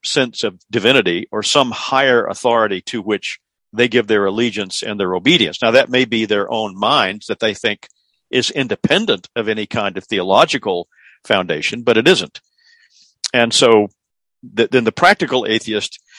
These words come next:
would be, you know, someone who says, "Yeah, I go to church once in a while. I go to church Christmas and Easter," but all of their ideas about just about everything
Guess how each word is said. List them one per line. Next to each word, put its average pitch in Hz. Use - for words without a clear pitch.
would 135
be, 104
you 147
know, 107
someone 117
who 113
says, 107
"Yeah, 117
I 127
go 143
to 135
church 117
once 117
in 117
a 110
while. 104
I 110
go 120
to 117
church -
Christmas -
and 101
Easter," 98
but 120
all 143
of 151
their 139
ideas 120
about 101
just 123
about 101
everything 135